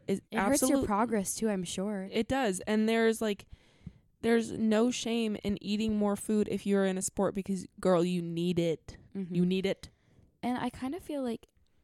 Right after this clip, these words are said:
Speaker 2: another thing is I think we think too much about how other people view our bodies. We think they're viewing our bodies in the same way that we view our bodies. And I think that's so toxic because if we're trying to lose weight to impress a guy or make our friends think we're skinnier,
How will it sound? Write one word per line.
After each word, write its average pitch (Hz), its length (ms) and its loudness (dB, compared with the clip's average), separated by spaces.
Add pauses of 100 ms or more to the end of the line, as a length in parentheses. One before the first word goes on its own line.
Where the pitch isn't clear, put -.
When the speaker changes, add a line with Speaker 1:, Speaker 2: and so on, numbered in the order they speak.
(400)
Speaker 2:
another 233 280 -4
thing 269 180 -4
is 254 100 -4
I 233 60 -2
think 226 220 -12
we 302 80 -4
think 233 360 -8
too 202 200 -4
much 185 220 -8
about 190 200 -8
how 185 180 -6
other 180 200 -6
people 233 320 -10
view 233 200 -6
our 233 100 -6
bodies. 240 440 -8
We 214 100 -4
think 220 220 -10
they're 262 160 -8
viewing 190 440 -6
our 180 220 -4
bodies 175 360 -8
in 196 80 -8
the 190 80 -10
same 175 240 -8
way 175 120 -6
that 170 180 -8
we 175 220 -2
view 170 200 -8
our 160 100 -10
bodies. 131 440 -10 (360)
And 214 140 -6
I 208 60 -6
think 233 180 -6
that's 220 240 -6
so 208 240 0
toxic 190 520 -10
because 185 380 -8 (600)
if 196 180 -6
we're 214 80 -2
trying 349 220 -6
to 311 80 -2
lose 208 260 0
weight 185 340 -4
to 185 300 0 (500)
impress 175 460 -4
a 208 40 -2
guy 190 600 0
or 180 140 0
make 180 200 -2
our 185 140 0
friends 208 440 -4
think 190 220 -6
we're 190 100 -2
skinnier, 202 640 -6